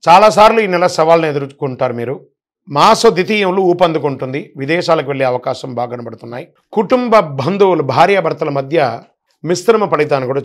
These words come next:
చేస్తుంది. ఇంటికి సంబంధించినటువంటి ఆదాయం పెరుగుతుంది. ఇంటి సభ్యులు ఒకరి పట్ల ఒకరు ప్రేమానురాగాలతో ఉంటారు. ప్రేమికులు, లవర్స్ ఉంటారు కదా, వాళ్ళకి ఇది ఒక మంచి సమయం అని కూడా చెప్పొచ్చు. మీ ప్రియమైన వారితో గడుపుతారు.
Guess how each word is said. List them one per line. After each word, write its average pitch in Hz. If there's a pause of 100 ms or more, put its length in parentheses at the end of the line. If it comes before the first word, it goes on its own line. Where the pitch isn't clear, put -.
చేస్తుంది. 110 (200)
ఇంటికి 220
సంబంధించినటువంటి 185 (100)
ఆదాయం 151
పెరుగుతుంది. 127 (340)
ఇంటి 175
సభ్యులు 175
ఒకరి 151
పట్ల 170
ఒకరు 151
ప్రేమానురాగాలతో 135
ఉంటారు. 113 (440)
ప్రేమికులు, 170 (160)
లవర్స్ 170
ఉంటారు 170
కదా, 180 (300)
వాళ్ళకి 139
ఇది 135
ఒక 131
మంచి 143
సమయం 131
అని 131
కూడా 123
చెప్పొచ్చు. 117 (760)
మీ 147
ప్రియమైన 180
వారితో 156
గడుపుతారు. 123